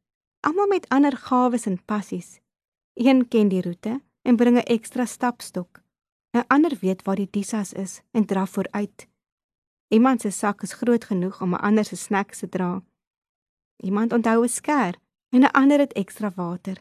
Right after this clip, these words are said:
Vir sommige is die leere meer uitdagend en vir ander is die afdraande se taier toffie. Maar saam word die uitstappie 'n fees.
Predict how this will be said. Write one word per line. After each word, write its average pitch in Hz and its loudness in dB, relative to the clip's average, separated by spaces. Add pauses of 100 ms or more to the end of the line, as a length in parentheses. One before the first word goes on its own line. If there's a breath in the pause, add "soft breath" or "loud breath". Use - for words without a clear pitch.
(720)
Vir 247 -6
sommige 262 2
is 226 2
die 202 0
leere 196 0
meer 208 0
uitdagend 185 -4 (280 soft breath)
en 269 4
vir 277 2
ander 294 4
is 202 -2
die - -4
afdraande 196 0
se 180 -8 (100)
taier 214 -2
toffie. 180 -8 (640)
Maar 190 -2
saam 302 0 (140)
word 180 0
die - -6
uitstappie 233 -2
'n 220 -6
fees. 190 -8